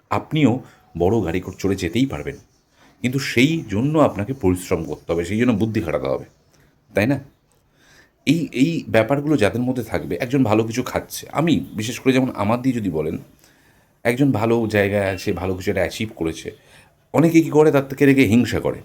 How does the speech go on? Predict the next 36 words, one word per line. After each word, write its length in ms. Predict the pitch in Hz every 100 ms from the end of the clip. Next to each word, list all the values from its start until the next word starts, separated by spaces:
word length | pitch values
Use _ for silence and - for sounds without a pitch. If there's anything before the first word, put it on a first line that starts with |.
| -
না, 260 | 80 71 - -
হিংসা 260 | 135 151 156
করে 160 | 147
তো 100 | 143
লাভ 200 | 127 110
নেই, 180 | 98 71 - _ _ _ _ _ _ _ _
বা 100 | 123
তার 260 | 120 123 110
দিকে 160 | 127 131
লোভ 220 | 113 123 -
করেও 200 | 131 127
লাভ 220 | 120 117 -
নেই, 120 | 71
সে 180 | - 113
আপনাকে 260 | 117 120
দিয়ে 180 | 101 110
দেবে 180 | 76 65
না। 120 | - - _ _ _
চেষ্টা 360 | - 147 - 110
করতে 300 | 78 67 -
হবে। 200 | 67 67 - _ -
কীরকম? 320 | 135 143 190 - _ _ _
যে 140 | 95 135 -
আমিও 580 | 98 120 190 180 127 143 - _ _ _ _ _ _ _ _ -
একটু 240 | - 139
যদি 160 | 123 131
পরিশ্রম 480 | 101 104 - 104 104
করি, 180 | 107
একটু 300 | 107 - -
যদি 160 | 143 135
বুদ্ধিটা 460 | 95 92 90 95 87
লাগাই, 400 | 76 85 76 65 - _ _
আমিও 260 | - 92 120
কিন্তু 260 | 120 113
ওই 100 | 92
জায়গায় 260 | 85 85 120